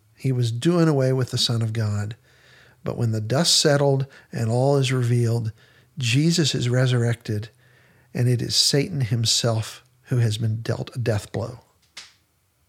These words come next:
Okay? So I think it's a good illustration. Jesus is raised from the dead, the enthroned King of Israel and of the world.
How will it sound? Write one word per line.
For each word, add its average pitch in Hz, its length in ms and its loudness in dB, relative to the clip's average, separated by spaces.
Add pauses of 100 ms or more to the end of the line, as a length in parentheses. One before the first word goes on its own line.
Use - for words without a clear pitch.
(200)
Okay? 135 400 -2 (1080)
So - 160 -2
I 135 40 2
think 202 240 0
it's 240 120 -2
a - 60 -8
good 233 160 2
illustration. 170 600 0 (2000)
Jesus 190 460 4
is 143 280 4
raised 156 500 2
from 156 180 0
the 147 80 0
dead, 135 340 2
the 127 180 0
enthroned 156 920 4 (220)
King 151 560 2
of 123 160 2
Israel 117 640 0
and 113 140 0
of 110 120 -2
the 113 80 -2
world. 104 440 -6